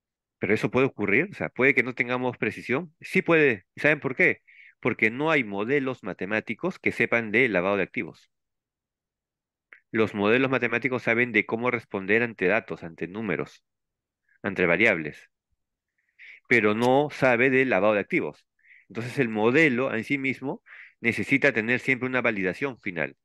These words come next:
La validación y la de final, final, ¿quién la da generalmente? El oficial de cumplimiento. Por eso es que ahí lo importante es utilizar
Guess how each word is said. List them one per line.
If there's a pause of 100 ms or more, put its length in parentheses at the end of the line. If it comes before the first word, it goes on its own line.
(140)
La
validación
y
la
de
final,
final, (200)
¿quién
la
da
generalmente?
El
oficial
de
cumplimiento. (540)
Por
eso
es
que
ahí
lo
importante
es
utilizar